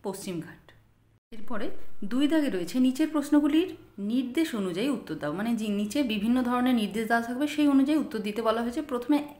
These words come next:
দুইয়ের এক দাগে রয়েছে বাক্যটি শুদ্ধ হলে সু এবং অশুদ্ধ হলে অ লেখো। চারটি প্রশ্ন থাকবে তোমাদের এখানে মোট। দুন হলো উত্তরাখণ্ডের এক প্রকার হ্রদ, সত্য না মিথ্যা লিখতে হবে, মানে শুদ্ধ না অশুদ্ধ লিখতে হবে।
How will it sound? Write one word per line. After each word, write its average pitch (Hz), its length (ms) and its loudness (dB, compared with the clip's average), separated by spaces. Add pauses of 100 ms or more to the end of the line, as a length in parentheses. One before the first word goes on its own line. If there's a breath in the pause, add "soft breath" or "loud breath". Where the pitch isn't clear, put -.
দুইয়ের 285 280 -2
এক 214 160 0
দাগে 147 220 -6
রয়েছে 151 280 -6 (540 loud breath)
বাক্যটি 220 400 0
শুদ্ধ 233 320 -6
হলে 269 240 0
সু 285 220 -4
এবং 226 240 -2
অশুদ্ধ 190 340 -4
হলে 240 240 0 (240)
অ - 20 4 (180)
লেখো। 165 280 -6 (680 soft breath)
চারটি 226 320 -4
প্রশ্ন 254 340 -6
থাকবে 247 260 -6
তোমাদের 226 320 -6
এখানে 202 260 -6
মোট। 254 200 -6 (520 loud breath)
দুন 240 400 0
হলো 320 260 2
উত্তরাখণ্ডের 247 680 0
এক 185 220 0
প্রকার 190 340 0
হ্রদ, 151 280 -4 (480 loud breath)
সত্য 247 380 -12
না 262 120 0
মিথ্যা 226 360 -8 (140)
লিখতে 170 280 -8
হবে, 151 260 -12 (420)
মানে 156 200 -8
শুদ্ধ - 320 -14
না 240 140 -2
অশুদ্ধ 220 300 -10
লিখতে 262 300 -6
হবে। 151 200 -10